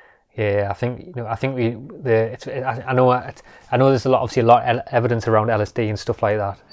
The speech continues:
Um, I think John Lilly was actually one of the pioneers of L S D, but, uh, there's also a funny story as well, by the way, about, um, a woman who was, uh, who believed that, um, dolphins were really intelligent.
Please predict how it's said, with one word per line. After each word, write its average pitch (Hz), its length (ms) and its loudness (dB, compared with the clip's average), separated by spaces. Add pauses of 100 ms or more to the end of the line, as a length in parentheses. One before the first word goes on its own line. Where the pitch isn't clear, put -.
Um, 101 300 -8 (560)
I 117 60 4
think 139 160 6
John 120 200 6
Lilly 123 220 2
was 123 160 0
actually 110 280 -4
one 104 140 -4
of 104 60 -4
the 104 80 -4
pioneers 113 460 -4
of 104 80 -4
L 101 120 0
S 95 120 -10
D, 107 200 -4
but, 101 200 -4 (800)
uh, 113 80 4
there's 110 160 2
also 135 220 6
a - 20 4
funny 123 240 -2
story 117 380 4
as 104 80 -4
well, 120 200 2
by 113 160 4
the 107 80 -2
way, 117 200 0
about, 107 340 0
um, 101 480 -8
a 113 40 -2
woman 110 460 0 (220)
who 113 100 -2
was, 107 160 -2
uh, 101 300 -2 (320)
who 120 100 -2
believed 107 380 -2
that, 101 260 -4 (160)
um, 101 440 -10 (360)
dolphins 117 420 2
were 107 140 0
really 110 240 -2
intelligent. 104 600 -2